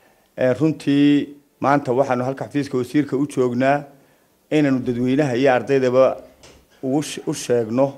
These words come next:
oon u, si ay ugu tala galaan, u caddayno. Muddo badan baana laga sugayey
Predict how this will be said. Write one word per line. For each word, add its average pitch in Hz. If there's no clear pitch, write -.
oon 127
u, 120
si -
ay 135
ugu 135
tala 131
galaan, 123
u 151
caddayno. 120
Muddo 127
badan 139
baana 127
laga 120
sugayey 143